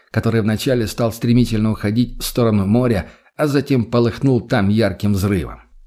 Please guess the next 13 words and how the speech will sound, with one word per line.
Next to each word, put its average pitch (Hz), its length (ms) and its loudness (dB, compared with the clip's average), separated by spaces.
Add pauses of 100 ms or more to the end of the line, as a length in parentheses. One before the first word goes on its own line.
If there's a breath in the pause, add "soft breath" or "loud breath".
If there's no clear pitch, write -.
(400)
Когда 123 300 2
во 147 80 2
второй 156 320 0
половине 143 500 4
дня 101 340 2
вражеский 131 540 0
десант 117 540 -2
предпринял 123 720 2
новую 117 420 4
атаку 104 460 -2
под - 260 -8
прикрытием 113 560 0
артиллерии, 101 680 0